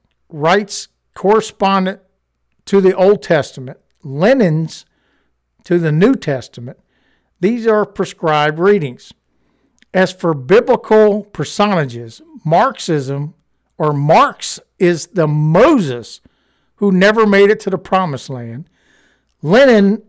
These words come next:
is the redeemer of the proletariat who died and left his disciples beside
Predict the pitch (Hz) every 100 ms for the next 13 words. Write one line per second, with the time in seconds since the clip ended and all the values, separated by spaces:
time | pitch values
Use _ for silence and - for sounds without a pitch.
0 | - 170 160 160 147 147 139 156 294 233
1 | 147 135 147 _ _ _ _ _ _ _
2 | - 190 214 180 196 196 190 _ _ _
3 | _ - 196 233 226 - 196 170 170 170
4 | - 180 147 160 156 156 160 165 143 147
5 | 165 160 151 143 139 131 185 190 185 156
6 | 147 143 - 151 143 139 143 139